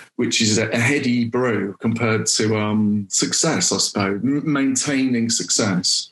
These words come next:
I don't, I don't know. I don't know. I know what he means. I've heard of some other people as well. So I, I think one reason that it's worth listening to us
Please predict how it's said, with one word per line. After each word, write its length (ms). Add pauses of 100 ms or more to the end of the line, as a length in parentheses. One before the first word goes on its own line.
I 80
don't, 240
I 60
don't 180
know. 340 (120)
I 20
don't 200
know. 220
I 120
know 100
what 120
he 60
means. 600
I've 200
heard 160
of 80
some 240
other 120
people 320
as 100
well. 220 (260)
So 420 (160)
I, 200
I 80
think 400
one 240
reason 380
that 80
it's 200
worth 500 (220)
listening 400 (120)
to 280
us 240